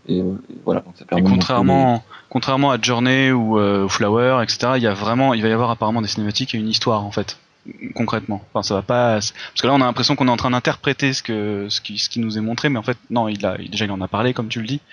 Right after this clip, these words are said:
Speaker 2: Et en plus, on va avoir vraiment un, un scénar autour de ça.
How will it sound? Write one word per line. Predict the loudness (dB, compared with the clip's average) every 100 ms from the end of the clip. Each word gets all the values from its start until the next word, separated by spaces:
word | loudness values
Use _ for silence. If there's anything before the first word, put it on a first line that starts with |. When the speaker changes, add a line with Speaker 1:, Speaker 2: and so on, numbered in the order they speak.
| -16 -12 -12 -14 _
Speaker 2:
Et | -6
en | -4
plus, | -4 -2
on | -2
va |
avoir | 0 0
vraiment | 0 0 0 -2 -2 -2
un, |
un |
scénar | -2 0 0 -2
autour | -6 -6
de | -8
ça. | -8